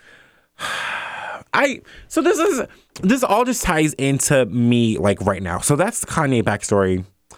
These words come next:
Kanye, I do not like you anymore. I do, I don't think you know who you are.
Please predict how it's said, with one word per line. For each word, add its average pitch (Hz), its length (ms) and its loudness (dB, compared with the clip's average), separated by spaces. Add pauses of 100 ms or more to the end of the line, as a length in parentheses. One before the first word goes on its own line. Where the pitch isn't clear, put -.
(360)
Kanye, 104 460 -4 (720)
I 135 140 2
do 135 240 0
not 196 180 -2
like 120 240 -2
you 90 200 -2
anymore. 85 520 -2
I 135 100 2
do, 185 400 0 (120)
I 156 100 2
don't - 240 -4
think 160 300 0
you 143 100 4
know 143 200 4
who 139 180 2
you 127 180 4
are. 104 240 2